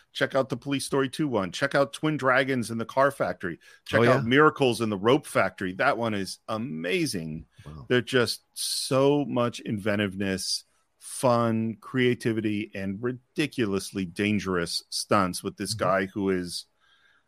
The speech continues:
Speaker 1: godlike in his coordination.
Speaker 2: Yeah.
Speaker 1: I, yeah, I, it, it's well worth your time.
Speaker 2: What, what do you think of, um, w-, w-, do you see anyone coming up behind him? Is Jackie the last of them?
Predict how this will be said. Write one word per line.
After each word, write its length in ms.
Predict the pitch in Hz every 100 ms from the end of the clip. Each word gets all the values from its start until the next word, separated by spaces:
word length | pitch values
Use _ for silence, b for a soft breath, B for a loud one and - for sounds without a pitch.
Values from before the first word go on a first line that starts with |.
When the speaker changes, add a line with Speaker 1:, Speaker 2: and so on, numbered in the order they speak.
| _ 104
Speaker 1:
godlike 640 | 98 120 123 101 98 85 -
in 120 | -
his 100 | 95 -
coordination. 720 | - 90 80 71 - 58 - -
Speaker 2:
Yeah. 160 | 104
Speaker 1:
I, 80 | 90 -
yeah, 240 | 92 69 -
I, 60 | 92
it, 340 | 85 90 98 -
it's 200 | 110 104
well 240 | 110 113
worth 220 | 104 95 87
your 80 |
time. 380 | 82 76 64 - _ b b b b
Speaker 2:
What, 260 | 165 -
what 100 | 196 233
do 60 |
you 100 | 262
think 320 | 220 247 214 180
of, 260 | 151 110
um, 420 | 123 120 113 110 -
w-, 160 | 127 139
w-, 240 | 139 101 98 _ - - - - -
do 100 | 170
you 80 | 226
see 280 | - 269
anyone 340 | 277 269 269 254
coming 280 | 247 240 254
up 120 | -
behind 240 | 220 269
him? 100 | 262
Is 60 | 196
Jackie 300 | 220 214 226
the 120 | 202
last 440 | 202 208 254 - - 240
of 140 | 294
them? 260 | 302 330